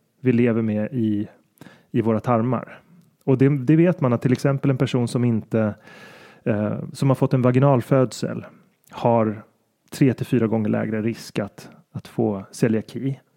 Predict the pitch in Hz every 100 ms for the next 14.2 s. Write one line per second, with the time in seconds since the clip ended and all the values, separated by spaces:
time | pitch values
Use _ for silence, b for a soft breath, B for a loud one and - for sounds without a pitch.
0 | - 170 120 123 - - 143 139 143 143
1 | 131 123 139 113 104 113 110 117 - 113
2 | 117 120 120 107 104 110 104 107 127 110
3 | 113 107 113 104 123 107 101 - _ B
4 | B B 127 120 104 107 107 120 233 _
5 | _ 113 107 104 110 - - 160 160 _
6 | _ _ _ 123 117 110 107 - 110 104
7 | - 113 101 - 120 107 110 110 110 -
8 | B B B B B - 107 107 107 160
9 | - _ 135 - _ - - _ _ _
10 | _ _ _ _ - 143 160 139 131 160
11 | - 147 131 123 143 - 139 139 131 135
12 | 147 - - - - 202 - 147 - 127
13 | 165 - 120 120 127 110 113 113 - -
14 | 107 120